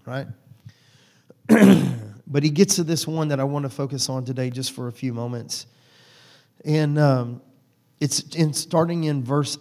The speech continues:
eight, um, if you're there with me, he says, uh, in the New American Standard, he says, "Owe nothing to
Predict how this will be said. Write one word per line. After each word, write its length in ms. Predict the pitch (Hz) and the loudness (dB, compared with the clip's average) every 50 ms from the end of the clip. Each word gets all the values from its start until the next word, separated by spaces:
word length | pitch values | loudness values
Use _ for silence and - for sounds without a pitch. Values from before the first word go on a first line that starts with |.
| - - | -10 -6
eight, 460 | 127 139 156 165 - - - - - - _ _ _ _ - - | -4 -2 -2 -2 -4 -8 -14 -16 -16 -16 _ _ _ _ -12 -8
um, 1120 | 131 127 127 127 127 127 123 123 123 123 120 123 123 123 127 127 123 123 123 123 123 - 143 | -6 -4 -2 -2 -2 -4 -4 -4 -6 -6 -6 -6 -6 -6 -6 -6 -6 -6 -8 -10 -12 -12 -14
if 180 | 127 120 - | -14 -14 -12
you're 80 | 127 120 | -12 -8
there 220 | 120 135 151 165 | -6 -4 -2 -2
with 180 | 156 147 131 - | -2 -2 -4 -4
me, 80 | 139 131 | -4 -2
he 140 | 135 147 | -2 -2
says, 340 | 131 - 160 156 156 135 147 - - - _ _ | -2 -2 -2 -2 -2 -2 -4 -8 -12 -20 _ _
uh, 300 | 143 139 131 123 120 120 - | -10 -8 -8 -8 -8 -10 -8
in 120 | - 143 139 | -8 -6 -4
the 80 | 131 | -4
New 140 | 139 151 165 | -4 -4 -6
American 280 | 165 165 165 139 143 123 | -4 -6 -6 -6 -8 -10
Standard, 340 | - - 165 180 185 175 | -8 -6 -6 -6 -4 -6
he 60 | 151 139 | -6 -6
says, 400 | - - 151 147 131 127 - - - _ _ - - - _ _ _ | -4 -2 -2 -2 -2 -4 -8 -12 -16 _ _ -20 -20 -20 _ _ _
"Owe 540 | - 165 180 196 202 190 190 180 165 - - - - - | 0 6 8 8 8 8 6 4 0 -4 -6 -12 -14 -10
nothing 800 | 143 143 131 131 151 160 170 190 190 - 160 147 131 117 113 110 - - - - - _ _ _ _ | -8 -6 -4 0 4 6 6 6 4 2 -2 -2 -2 -2 -4 -8 -12 -18 -20 -20 -20 _ _ _ _
to 200 | - - 147 139 | -4 -2 -2 -2